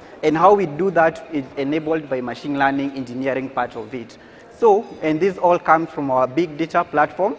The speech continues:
where we have an on-prem cluster with o-, with tens and tens of machines, actually over fifty machines, that work together as a distributed compute engine that is able to deliver and crunch petabytes and pe-, petabytes of data using the current technologies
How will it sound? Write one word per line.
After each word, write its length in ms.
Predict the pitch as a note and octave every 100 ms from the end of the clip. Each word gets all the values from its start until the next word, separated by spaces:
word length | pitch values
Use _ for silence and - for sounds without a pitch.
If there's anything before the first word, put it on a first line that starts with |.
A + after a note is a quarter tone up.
| - - -
where 120 | - D#3+
we 80 |
have 160 | E3 F#3
an 240 | E3 C#3+ D3 -
on-prem 460 | E3+ F3+ F3 F#3 F3+
cluster 460 | - D#3+ D#3+ E3
with 200 | D#3 C3+
o-, 140 | - D#3+ D3+
with 340 | C#3 D3 C#3+
tens 260 | - F3 E3
and 160 | D3+ C3+
tens 220 | D#3 D3+
of 120 | B2+
machines, 440 | B2+ B2 F3+ A3
actually 340 | A#3 D#3 - E3+
over 220 | D3 C3+
fifty 240 | D3+ D3
machines, 400 | D#3+ B2+ - G#3 - - - -
that 200 | - C#3+ D3
work 280 | D#3+ F3+ -
together 360 | D3 D3 E3
as 200 | E3 C#3+
a 60 | C3+
distributed 680 | C3 C3+ C#3+ C#3 E3 F#3 -
compute 480 | D#3+ C3+ - E3+ -
engine 520 | G#3+ G#3 D#3 D3+ F#3 - - - -
that 180 | D#3
is 140 | E3+ D#3+
able 220 | G#3 G3
to 120 | F#3+
deliver 440 | D#3 D3+ D#3+ F3 F3
and 280 | E3+ C#3+
crunch 520 | - E3 D#3+ E3+ E3 - - -
petabytes 480 | D#3+ - E3 F3+ F3+
and 220 | D#3 C#3+
pe-, 140 | - E3
petabytes 560 | - E3 E3 D#3+ D#3+
of 240 | - C#3 B2
data 400 | D#3+ F3 B2 D#3 - - -
using 320 | D#3+ F#3 G#3
the 80 | F3+
current 420 | - F3+ F3+ F3+
technologies 720 | D3+ C#3 D3+ E3 D3+ B2+ D3+